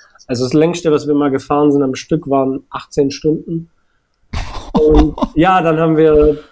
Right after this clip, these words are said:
eine Show gespielt, haben kurz gechillt, sind, haben alles wieder eingeladen, sind wir achtzehn Stunden wieder heimgefahren. Das war der heftigste Trip, den ich bisher mitgemacht habe.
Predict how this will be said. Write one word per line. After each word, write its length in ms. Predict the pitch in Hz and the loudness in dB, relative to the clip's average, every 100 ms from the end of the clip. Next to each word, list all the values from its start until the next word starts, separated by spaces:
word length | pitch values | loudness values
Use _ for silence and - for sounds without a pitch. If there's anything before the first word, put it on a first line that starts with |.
| - | -4
eine 180 | 147 147 | 2 2
Show 240 | 147 170 | 4 2
gespielt, 500 | 170 170 - 170 170 | 2 -4 -4 -2 0
haben 580 | 151 147 147 147 143 147 | 0 2 4 4 2 0
kurz 220 | - 151 | -2 -4
gechillt, 440 | - 143 - 156 156 | -4 -8 0 2 0
sind, 560 | - 143 139 139 131 131 | -2 0 4 2 0 -6
haben 160 | - 143 | -2 0
alles 220 | 147 135 | 2 0
wieder 100 | 143 | -2
eingeladen, 480 | 131 143 147 139 135 | -4 0 0 0 -4
sind 80 | 127 | -8
wir 140 | 135 | -10
achtzehn 280 | 131 - 131 | -14 -12 -12
Stunden 300 | 113 139 139 | -10 -10 -10
wieder 140 | 123 | -10
heimgefahren. 560 | 117 117 113 113 110 110 _ - - _ _ - | -10 -8 -8 -10 -14 -16 _ -20 -20 _ _ -10
Das 180 | 120 | -4
war 180 | 151 151 | 0 2
der 200 | 143 139 | 2 0
heftigste 500 | 127 147 - 127 - | 0 -6 -6 -12 -12
Trip, 320 | 113 - - | -12 -12 -12
den 140 | - 120 | -14 -14
ich 120 | 113 | -14
bisher 240 | 113 - | -16 -12
mitgemacht 480 | 113 117 117 117 113 | -12 -12 -14 -14 -16
habe. 120 | 107 | -20